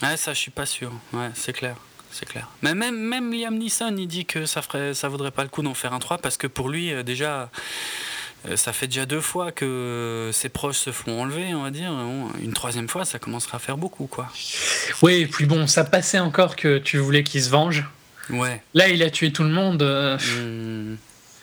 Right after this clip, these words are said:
Speaker 2: mais, euh,
Speaker 1: Bon. Non,
Speaker 2: ouais.
Speaker 1: c'est, ouais, bon, bref.
Speaker 2: Non, mais je suis d'accord qu'il y a
Speaker 1: Allez.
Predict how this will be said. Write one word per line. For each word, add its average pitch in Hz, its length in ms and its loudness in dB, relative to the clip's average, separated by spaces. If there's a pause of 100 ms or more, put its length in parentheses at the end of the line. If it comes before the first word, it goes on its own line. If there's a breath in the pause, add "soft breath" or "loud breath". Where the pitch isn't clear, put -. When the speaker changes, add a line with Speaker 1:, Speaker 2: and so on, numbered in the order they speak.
(800 loud breath)
Speaker 2:
mais, 131 240 8
euh, 127 220 2
Speaker 1:
Bon. 127 120 -2 (1500 loud breath)
Non, 131 180 0
Speaker 2:
ouais. 131 60 -6
Speaker 1:
c'est, 120 380 -2
ouais, 107 280 -4
bon, 104 140 -8
bref. 98 360 -8 (880 loud breath)
Speaker 2:
Non, 269 60 12
mais 269 80 8
je - 60 6
suis 185 100 4
d'accord 190 320 6
qu'il 127 80 2
y - 20 10
a 139 60 8
Speaker 1:
Allez. 131 80 -2